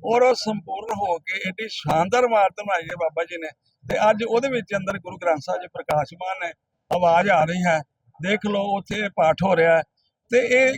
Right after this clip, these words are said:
ਵੇਖਣ ਵਾਲੀ ਗੱਲ ਹੈ, ਗੁਰੂ ਨਾਨਕ ਸਾਹਿਬ ਨੇ ਵੇਖੋ ਕਿਹੋ ਜਿਹਾ ਸਥਾਨ ਚੁਣਿਆ ਜਿੱਥੇ ਹਰ ਵੇਲੇ ਹਰਿਆਵਲ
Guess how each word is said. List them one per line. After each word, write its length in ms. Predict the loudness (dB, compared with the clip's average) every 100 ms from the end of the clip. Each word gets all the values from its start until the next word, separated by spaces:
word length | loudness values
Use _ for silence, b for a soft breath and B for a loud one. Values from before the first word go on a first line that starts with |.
| -4
ਵੇਖਣ 280 | -6 -2 0
ਵਾਲੀ 200 | 2 4
ਗੱਲ 280 | 4 4 4
ਹੈ, 120 | 2
ਗੁਰੂ 200 | 2 -2
ਨਾਨਕ 260 | 2 2 2
ਸਾਹਿਬ 160 | 0
ਨੇ 60 | 0
ਵੇਖੋ 300 | -2 -2 -4
ਕਿਹੋ 380 | 0 0 2 2
ਜਿਹਾ 180 | 2 2
ਸਥਾਨ 420 | -2 -2 -2 -2
ਚੁਣਿਆ 460 | -6 -2 2 4 2 _ _ -10
ਜਿੱਥੇ 360 | -4 -2 2 2
ਹਰ 440 | 2 4 6 6
ਵੇਲੇ 520 | 6 4 2 4 2
ਹਰਿਆਵਲ 1000 | 2 0 0 2 4 4 2 2 4 4